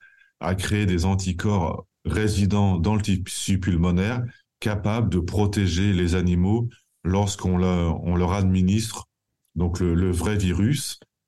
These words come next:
Donc en fait, la, l'expérience consiste à protéger d'abord, bien sûr. On va d'abord vacciner ces souris en la, leur administrant dans les poumons le vaccin.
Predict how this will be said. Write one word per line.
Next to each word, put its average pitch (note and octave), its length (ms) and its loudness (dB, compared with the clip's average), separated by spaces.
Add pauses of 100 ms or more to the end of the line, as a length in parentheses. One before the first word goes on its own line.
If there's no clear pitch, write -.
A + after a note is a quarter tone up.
Donc E2 140 -4
en F2+ 80 0
fait, G#2 240 -2
la, F#2 160 0
l'expérience G2 680 0
consiste F#2+ 720 -2 (400)
à E2+ 300 -2
protéger G#2 680 0
d'abord, F2+ 440 -2
bien F2 160 0
sûr. F2 240 -2
On F#2 120 0
va E2+ 100 0
d'abord F2+ 380 0
vacciner G#2 640 0 (340)
ces - 180 -2
souris G2 380 0
en F#2 60 2
la, F2+ 100 0
leur F2+ 360 0
administrant F#2 840 0 (360)
dans A2+ 260 2
les B2+ 120 4
poumons G#2 540 2 (340)
le F#2+ 140 2
vaccin. G#2+ 680 0